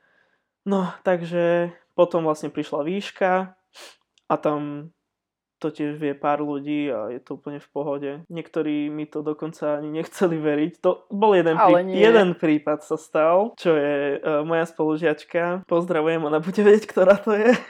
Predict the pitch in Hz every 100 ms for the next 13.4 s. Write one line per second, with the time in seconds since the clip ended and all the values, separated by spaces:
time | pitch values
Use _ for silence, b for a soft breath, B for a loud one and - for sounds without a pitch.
0 | - - - 190 220 226 226 202 180 190
1 | 208 175 160 175 175 165 156 151 - 165
2 | 170 - 165 170 - 175 170 170 160 165
3 | 165 147 139 - _ _ _ _ _ _
4 | _ _ 175 180 175 185 156 151 151 151
5 | 156 160 151 143 - 180 151 139 - 143
6 | 180 247 _ b b b _ - 147 147
7 | 143 - - 160 165 160 160 151 151 147
8 | 143 - - - - 175 _ _ 269 254
9 | 269 269 - - _ _ 160 - - 165
10 | 156 175 160 160 147 156 165 170 156 156
11 | 165 - 165 160 160 160 160 - 165 151
12 | 165 180 202 185 180 175 170 151 135 131
13 | 120 _ 180